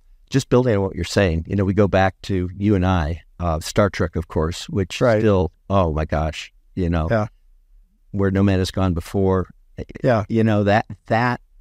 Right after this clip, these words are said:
Speaker 1: the wonder, the fun, the wonder.
Speaker 2: Right.
Speaker 1: Um, two thousand one: A Space Odyssey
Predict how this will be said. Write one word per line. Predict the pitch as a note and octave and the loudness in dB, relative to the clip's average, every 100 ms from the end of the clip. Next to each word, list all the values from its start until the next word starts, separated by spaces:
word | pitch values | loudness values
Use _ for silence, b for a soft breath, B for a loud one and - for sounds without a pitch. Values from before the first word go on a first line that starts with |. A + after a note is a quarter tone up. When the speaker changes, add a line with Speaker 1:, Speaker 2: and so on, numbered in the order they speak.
| _ | _
Speaker 1:
the | - | -2
wonder, | F#2 F2 G2+ G#2+ F#2 - - _ | -2 0 0 2 0 -2 -12 _
the | - G#2 | -6 -6
fun, | - - F2 D2 | -2 0 0 0
the | F2 | 0
wonder. | F2 E2+ D#2 - - _ - | 0 0 0 -4 -10 _ -2
Speaker 2:
Right. | C3 A#2 G2+ - _ - - | 2 2 -2 -10 _ -20 -10
Speaker 1:
Um, | - F2 E2 D#2 | -4 -2 -2 -4
two | - | -4
thousand | A2 G#2+ G#2+ G2+ | 2 2 2 0
one: | G2 | 0
A | |
Space | - G2 F#2+ | 0 -2 0
Odyssey | F#2 G2+ F#2 - C#2 | 0 0 -2 -4 -6